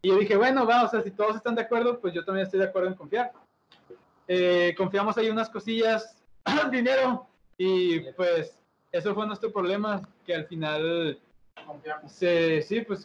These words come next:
Speaker 1: confiar, eh, malamente, ciegamente, eh, y pues, ¿sabes? No, no tomar nuestras precauciones por cualquier cosa, y tampoco saber lo que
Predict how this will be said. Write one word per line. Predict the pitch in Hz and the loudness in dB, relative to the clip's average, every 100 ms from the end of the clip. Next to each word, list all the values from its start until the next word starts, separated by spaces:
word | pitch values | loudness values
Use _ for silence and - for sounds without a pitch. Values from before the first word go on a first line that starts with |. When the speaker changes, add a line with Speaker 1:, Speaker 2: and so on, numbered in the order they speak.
| - | -6
Speaker 1:
confiar, | 175 160 190 208 233 233 _ | -6 0 2 2 0 -4 _
eh, | 170 165 160 160 156 143 135 | 0 2 2 0 0 -2 -6
malamente, | 160 160 185 190 190 196 | -4 -2 -2 -4 -2 -2
ciegamente, | 208 208 214 220 226 262 - _ _ _ _ _ _ | 2 2 2 -2 -4 -10 -10 _ _ _ _ _ _
eh, | 165 160 160 156 | -4 0 0 0
y | 151 151 147 | 0 -2 -4
pues, | _ 156 - | _ -8 -4
¿sabes? | 180 175 165 | 0 0 0
No, | 170 165 | -4 -8
no | 165 | -8
tomar | 156 175 180 | -10 -6 -6
nuestras | 190 208 | -4 -6
precauciones | 196 170 143 151 156 | -8 -8 -8 -8 -8
por | 180 165 | -12 -12
cualquier | 147 165 156 | -10 -8 -2
cosa, | 170 170 196 190 _ _ _ | -2 0 -4 -4 _ _ _
y | 165 | -2
tampoco | 160 165 165 170 202 208 208 180 160 | 2 2 0 2 4 6 6 4 2
saber | - 156 156 202 226 190 | -2 0 2 2 0 -2
lo | 180 170 | -2 -2
que | 165 156 147 127 | -4 -2 -2 -4